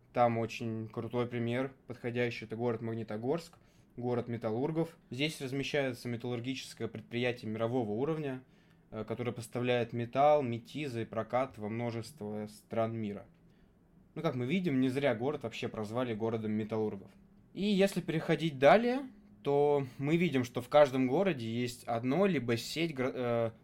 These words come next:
предприятий, фабрик, заводов, которые с каким-либо образом связаны между собой. Такой завод, комбинат или,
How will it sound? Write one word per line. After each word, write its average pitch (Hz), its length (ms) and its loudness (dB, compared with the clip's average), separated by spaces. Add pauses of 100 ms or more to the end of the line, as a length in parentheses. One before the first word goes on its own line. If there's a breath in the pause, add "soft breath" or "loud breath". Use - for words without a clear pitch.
предприятий, 135 880 0
фабрик, 135 640 2
заводов, 127 720 2
которые 135 400 2
с - 240 -12
каким-либо 147 540 2
образом 139 400 0
связаны 123 440 2
между 117 340 -2
собой. 113 460 -2 (380 soft breath)
Такой 160 300 4
завод, 156 640 2
комбинат 131 680 0
или, 120 220 -6